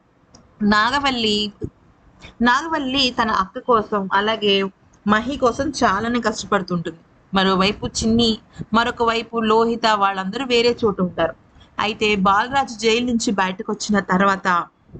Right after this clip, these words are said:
మహినే కాపాడతాడనమాట. మహి కాపాడటమే కాదు, అసలు ఊహించని ఒక పెద్ద ట్విస్ట్ జరుగుతుంది.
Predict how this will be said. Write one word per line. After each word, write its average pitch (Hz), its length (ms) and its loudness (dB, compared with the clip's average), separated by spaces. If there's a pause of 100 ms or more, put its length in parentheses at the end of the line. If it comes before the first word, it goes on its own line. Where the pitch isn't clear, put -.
(720)
మహినే 196 600 2
కాపాడతాడనమాట. 165 920 -4 (540)
మహి 208 360 0
కాపాడటమే 220 680 -2
కాదు, 180 260 -2 (200)
అసలు 190 220 0 (220)
ఊహించని 269 580 0
ఒక 220 200 0
పెద్ద 202 300 -4
ట్విస్ట్ 220 380 -6
జరుగుతుంది. 208 380 -2